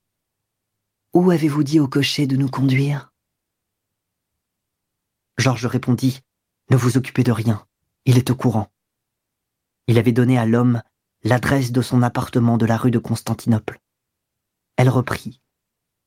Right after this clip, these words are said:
Vous ne vous figurez pas comme je souffre à cause de vous, comme je suis tourmentée et torturée. Hier,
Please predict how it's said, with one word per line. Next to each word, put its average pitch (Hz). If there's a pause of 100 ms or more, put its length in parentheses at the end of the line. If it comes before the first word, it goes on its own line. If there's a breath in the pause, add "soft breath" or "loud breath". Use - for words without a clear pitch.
(140)
Vous 156
ne 147
vous 147
figurez 143
pas 143
comme 127
je -
souffre -
à -
cause 127
de 139
vous, - (800)
comme 156
je 170
suis -
tourmentée 151 (220 loud breath)
et 139
torturée. 139 (840)
Hier, 175